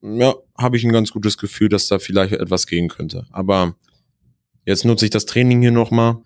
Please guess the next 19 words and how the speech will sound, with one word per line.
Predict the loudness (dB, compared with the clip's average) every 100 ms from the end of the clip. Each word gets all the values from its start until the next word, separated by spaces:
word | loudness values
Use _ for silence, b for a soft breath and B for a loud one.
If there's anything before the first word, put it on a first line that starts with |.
| b b b _
Die | -4
Putts | -2 -4
fühlen | -2 0 0
sich | 0
bei | 0
mir | 2 2
sehr, | 2
sehr | 2 2 0
gut | -2 -4 -2
an | 2 2
im | 4
Moment. | 2 2 2 0 -4
Nicht | -2 0 2
nur | 0
die | 0 -2
kurzen, | 2 2 2 2 0
auch | 2 0 0
die | -8 -2
längeren, | 0 2 0 -2 -2 -4